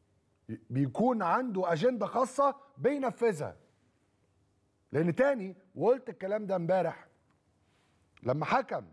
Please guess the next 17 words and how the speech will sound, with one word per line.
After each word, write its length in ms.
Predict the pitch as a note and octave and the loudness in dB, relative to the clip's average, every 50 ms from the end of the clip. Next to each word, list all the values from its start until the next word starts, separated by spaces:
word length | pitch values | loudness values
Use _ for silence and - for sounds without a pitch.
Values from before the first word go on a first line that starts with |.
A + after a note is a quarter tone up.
| _ _ _ _ _ _ _ _ - _ _ _ _ - | _ _ _ _ _ _ _ _ -20 _ _ _ _ -4
يرفض 500 | B2+ F#3 C4+ D4+ C4+ F#3 - - F3+ D#3+ | 0 2 2 2 2 -2 -8 -14 -14 -14
تطبيق 580 | - _ - F3 D3+ C3+ C#3 G3 C4+ A3 E3+ G#3 | -12 _ -4 -4 -4 -4 -4 -4 -4 -4 -2 -4
القانون 680 | G3+ F#3 - F3 F3 F3+ G3 G3+ F3+ D3 - G#2+ F2 - - _ _ _ _ _ _ _ _ _ _ _ _ _ _ _ _ _ _ _ _ _ _ _ _ _ _ _ | -6 -4 -2 -2 0 0 2 0 0 0 -2 -6 -10 -14 -20 _ _ _ _ _ _ _ _ _ _ _ _ _ _ _ _ _ _ _ _ _ _ _ _ _ _ _
لسبب 380 | C#3 D#3+ - B3+ C4 C4 A3+ A3 | -4 0 2 2 2 2 0 0
ما 300 | G#3+ G#3 G#3 G#3 F#3+ E3+ | -2 0 0 2 2 2
بقى 360 | D#3+ E3 E3+ E3+ F3 F3 - _ _ _ _ _ _ _ _ _ _ _ _ _ _ _ _ - | 4 4 2 2 0 -2 -10 _ _ _ _ _ _ _ _ _ _ _ _ _ _ _ _ 0
جوه 600 | B2 E3+ G3+ G#3 G3 F3+ E3+ D#3+ D#3 D3+ D#3 F#3 | 2 2 4 4 2 2 2 2 2 2 2 2
قلبه، 340 | G#3 G#3+ G3 B3 C3 A2 F2 - _ _ _ _ _ _ _ _ _ _ _ _ _ _ _ | 2 2 0 -6 -8 -10 -12 -16 _ _ _ _ _ _ _ _ _ _ _ _ _ _ _
آه، 480 | B2+ B2+ B2 B2 B2 B2 B2 B2+ B2 B2 | 0 0 2 2 2 2 2 4 4 4
ربنا 360 | B2+ C3+ B2+ C3 F3 F#3+ F#3+ | 2 2 0 0 0 2 2
وحده 300 | F#3 F#3+ G3 G3 D#3 D#3+ | 2 2 2 0 -4 -6
اللي 140 | D#3 D#3 E3+ | -6 -2 0
يعلم، 380 | F#3 F#3 F3 E3+ E3 D#3 C#3+ A#2+ - - - - _ - | 2 2 2 0 -2 -4 -6 -10 -14 -20 -20 -14 _ -2
آه، 120 | C3+ C3+ | 0 0
هو، 420 | C#3 D3 D3+ D3 D3 C#3+ C#3+ C3+ C3+ | 2 2 2 2 2 2 0 -2 -4
آه، 220 | C3+ C3+ C3+ C3+ C#3 | -2 0 0 2 2
رفض 420 | E3 F#3+ F#3 - E3+ C3+ A2+ G#2 | 2 2 2 0 -4 -6 -6 -12